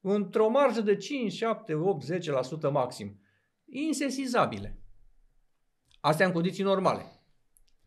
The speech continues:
În condiții anormale mai avem și niște vecini de-ai noștri, câțiva dintre ei, cam hoți de meserie. Așa cum fură de la căldură, fură și de la apă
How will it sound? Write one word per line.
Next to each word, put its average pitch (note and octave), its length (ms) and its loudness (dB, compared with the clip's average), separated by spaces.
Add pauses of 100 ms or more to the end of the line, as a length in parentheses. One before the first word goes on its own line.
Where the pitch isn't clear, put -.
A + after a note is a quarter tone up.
(140)
În D3+ 200 -4
condiții D#3 440 -2
anormale C3+ 540 2
mai B3 200 4
avem C#4+ 200 2
și D4 120 -4
niște D#4+ 300 -2 (500)
vecini D3 300 0
de-ai D#3 140 2
noștri, D3 360 -2
câțiva C3 340 0
dintre C3+ 320 -2
ei, A3+ 80 -2
cam C4 320 0
hoți F4+ 260 2
de D#3 80 4
meserie. A#2 600 -2 (520)
Așa F#3 220 4
cum A#3+ 180 4
fură A3+ 340 4
de E3 120 2
la E3+ 160 8
căldură, D#3+ 760 2
fură D4 280 2
și D#4+ 140 0
de F#4+ 120 -2
la D4 220 8
apă A#2 380 0